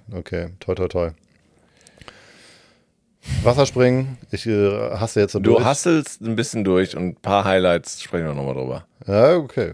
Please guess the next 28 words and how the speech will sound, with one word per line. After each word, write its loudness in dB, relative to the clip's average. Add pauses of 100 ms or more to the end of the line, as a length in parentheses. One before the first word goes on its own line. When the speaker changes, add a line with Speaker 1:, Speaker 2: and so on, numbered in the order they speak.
(100)
Speaker 1:
Wasserspringen, 2
äh, 4
vom -2
Zehn-Meter-Turm, 0
Christina -4
Wassen -2
und -8 (300)
Pauline -2
Pfeif 2 (160)
sind -4
am -6
Start. 2
Speaker 2:
Einzel 0
oder 2
synchron? -2
Speaker 1:
Einzeln. 0 (560)
Einzeln. -8 (1300)
Ähm, 2 (520)
gesegelt 0
wird -2
auch, 4 (280)
Gerätturnen -2
ist -10
ein -4
Highlight 0
von -6
mir -2
morgen. -4